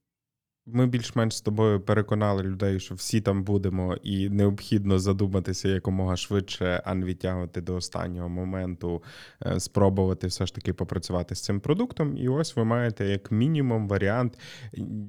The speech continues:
якоїсь певної пісочниці, де ви можете побавитися і зрозуміти, що все не настільки страшно, і все ж таки до цього рішення потрібно приходити. Я дякую тобі, Івано, за твій час. Я дякую, що ти більш-менш, е, зорієнтувала нас по тому, коли нам очікувати все ж таки повернення і зняття марито-, мораторію на перевірки.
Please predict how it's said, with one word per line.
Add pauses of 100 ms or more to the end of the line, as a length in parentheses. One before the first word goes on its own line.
якоїсь
певної
пісочниці,
де
ви
можете
побавитися
і
зрозуміти,
що
все
не
настільки
страшно,
і
все
ж
таки (320)
до
цього
рішення
потрібно
приходити. (380)
Я
дякую
тобі,
Івано,
за
твій
час.
Я
дякую,
що
ти
більш-менш,
е,
зорієнтувала
нас
по
тому,
коли
нам
очікувати
все
ж
таки
повернення
і
зняття
марито-,
мораторію
на
перевірки.